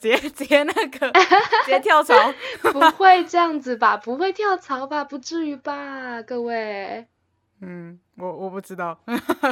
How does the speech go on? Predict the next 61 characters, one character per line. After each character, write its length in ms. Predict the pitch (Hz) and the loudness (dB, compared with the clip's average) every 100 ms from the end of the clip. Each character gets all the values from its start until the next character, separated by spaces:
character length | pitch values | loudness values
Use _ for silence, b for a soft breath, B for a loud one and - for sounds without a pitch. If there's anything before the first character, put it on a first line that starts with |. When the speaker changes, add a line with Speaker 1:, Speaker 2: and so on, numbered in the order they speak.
| - _ _ _ _ | -6 _ _ _ _
Speaker 2:
<laughs> 1900 | 254 254 285 285 285 294 294 - 480 440 - 285 302 _ 370 381 349 277 _ | -2 0 -2 0 -2 -2 -8 -10 -12 -10 -8 -8 -8 _ -12 -12 -14 -14 _
好， 400 | - 196 208 214 | -8 -6 -6 -4
如 140 | 247 | -2
果 160 | 339 320 | 0 0
听 160 | 330 | 0
到 120 | 320 311 | -2 -2
这 180 | 302 | -2
里 80 | 233 | -4
的 160 | 185 190 _ | -4 -8 _
各 180 | 233 208 | -6 -4
位， 140 | 202 | -6
你 80 | 185 | -6
们 160 | 185 | -10
应 80 | 196 | -8
该 200 | 220 214 | -6 -6
已 40 | 185 | -6
经 180 | 170 | -10
知 140 | 180 190 | -12 -8
道， 120 | 202 | -8
就 140 | 190 | -8
是 140 | 196 202 | -12 -10
我 100 | 180 | -10
们 140 | 170 | -14
前 380 | - - 202 233 | -14 -8 -6 -6
两 280 | 311 233 196 | -8 -8 -12
集 300 | - 202 214 | -16 -12 -10
呢， 340 | 254 277 285 277 | -10 -10 -12 -12
我 100 | 175 | -12
们 160 | 180 | -8
邀 160 | 208 214 | -6 -8
请 180 | 208 185 | -10 -14
了 120 | 180 | -12
我 60 | 175 | -14
们 140 | - | -14
的 220 | - - b b b | -14 -14 b b b
这 100 | 220 | -8
个 100 | 196 | -8
特 240 | - - 262 | -6 -6 -4
别 200 | 180 175 | -6 -6
来 180 | 170 | -8
宾， 220 | 175 196 196 | -8 -10 -10
就 80 | |
是 120 | 202 185 | -10 -8
Eason 360 | 247 269 226 | -10 -6 -8
跟 160 | 185 208 | -6 -10
小 240 | - 240 - | -8 -10 -8
鹿， 200 | 185 - - | -14 -14 -6
大 160 | 220 | -4
家 60 | 226 | -4
还， 160 | 180 175 185 _ _ | -6 -10 -14 _ _
应 80 | 240 | -8
该 140 | 311 | -4
还 80 | 254 | -4
有 60 | |
印 140 | 220 190 | -6 -12
象 240 | 185 175 | -12 -14
吧？ 140 | - - | -12 -10
有 80 | 180 | -10
去 100 | 233 | -12
听 220 | 226 196 | -14 -12
吗？ 240 | 185 180 | -12 -14